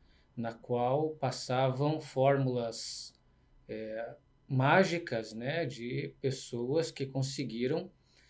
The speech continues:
é, muitos, é, com, muitas conquistas, né? É, trabalhando um pequeno segredo que era você projetar no universo, né? Aquele desejo que você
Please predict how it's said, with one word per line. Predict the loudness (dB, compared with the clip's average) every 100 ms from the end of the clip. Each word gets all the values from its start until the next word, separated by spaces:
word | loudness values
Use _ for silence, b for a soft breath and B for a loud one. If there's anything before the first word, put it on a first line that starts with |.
| b -8
é, | -4 -4 -4 -4 -6 -12 _ _ 2
muitos, | 6 8 8 6 2 0 0 -2 -2 -4 -8 _ _ _ _ _ -14
é, | -12 -12 -12 -14 -6
com, | 0 2
muitas | 2 2 2 2
conquistas, | -2 -2 2 4 4 0 -4 -4 -2
né? | 0 0 -6 b b b b -8
É, | -4 -2
trabalhando | 0 2 4 6 6 4 4 6 6 2 -6 _ -6
um |
pequeno | -2 0 2 2
segredo | 2 0 0 2 2 2 0
que | -4 -6
era | -4 -2 -2 -2
você | -6 -8 -4 -6
projetar | -2 0 2 2 0 2 4 4 2 -12 b b b b
no | -10 -2
universo, | 0 4 6 8 8 4 -6 -6
né? | -4 -4 -6 b b b _
Aquele | -4 -4 -4 -2 0 0
desejo | 2 2 2 2 6 8 6 2 -4
que | -4
você | -4 -2 -2 -2 -2 -2 -2